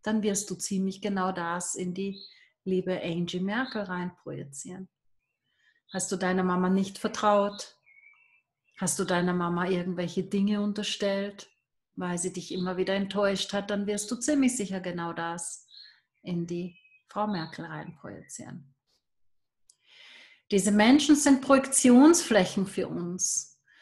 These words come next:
Und deswegen kann ich nur allen raten, inklusive mir selbst immer wieder, überprüfe deine Gedanken über diese Menschen.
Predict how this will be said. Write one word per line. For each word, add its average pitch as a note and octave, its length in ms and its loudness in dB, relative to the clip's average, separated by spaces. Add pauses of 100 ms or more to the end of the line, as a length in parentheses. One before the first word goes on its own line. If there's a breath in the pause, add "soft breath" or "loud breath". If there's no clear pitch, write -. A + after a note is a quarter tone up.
(340 soft breath)
Und - 600 0
deswegen A#3 920 2
kann A#3 240 0
ich A#3 240 0
nur B3+ 420 4
allen D4 340 6
raten, G#3 920 0 (800)
inklusive C4 600 0
mir B3+ 140 6
selbst F3 380 0
immer F#3 240 0
wieder, G3 400 0 (340 loud breath)
überprüfe A3 800 2
deine C4 320 4
Gedanken A#3 800 0
über A3+ 300 2
diese A#3+ 300 0
Menschen. A#3+ 600 0